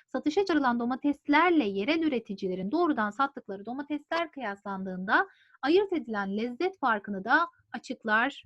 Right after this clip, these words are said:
nitelikteymiş. Buna göre soğuk hava deposunda bekletilen domatesin lezzetindeki azalmanın sebebi nedir? Az önce de söylediğim gibi kalıcı bir değişiklik olduğu için, eski haline dönmediği için nedir arkadaşlar?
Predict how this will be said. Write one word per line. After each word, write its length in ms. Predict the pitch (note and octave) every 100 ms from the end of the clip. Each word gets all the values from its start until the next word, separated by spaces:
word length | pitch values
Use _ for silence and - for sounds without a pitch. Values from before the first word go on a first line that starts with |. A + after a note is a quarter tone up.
| -
nitelikteymiş. 680 | A3+ G#3 F#3+ - F3+ - - _ - -
Buna 240 | A#4 A#4
göre 120 | C#4+ A3
soğuk 280 | F#4 G4+
hava 180 | G4 G4
deposunda 440 | D4+ A#3+ A3 G#3+ C4
bekletilen 560 | F#4 D4 A3+ A3 G3+
domatesin 500 | D#4 D#4 A#3 G3+ G3
lezzetindeki 600 | C#4 D#4 D4+ B3 G3+ G#3
azalmanın 460 | C4 C#4 B3 G3+ G3
sebebi 400 | D4 C#4+ A3 G#3
nedir? 420 | E4 C#4+ F4+ G#4+ - _
Az 140 | D4+ B3+
önce 240 | G3 F#3
de 80 | F3+
söylediğim 480 | - B3 G3+ F3+ E3
gibi 340 | F3 B3 F4+ - _ _ _
kalıcı 440 | - C#4+ D4+ D#4 D#4+
bir 160 | C4+
değişiklik 520 | A3 F#3+ F#3+ G3+ F#3+ G3
olduğu 280 | F#3 F3+
için, 280 | F3+ E3+ D4
eski 280 | D4 - D4
haline 420 | C4+ C#4 C#4+ C#4
dönmediği 720 | D4 E4+ F#4 C4+ A3+ G3+ G3
için 560 | F#3 A#3 - A3+ D4 F#4+ _ _ _ _ -
nedir 240 | G#4 D#4
arkadaşlar? 920 | A#3+ G#3 G3+ G3 F#3+ - C4+ E4+ G4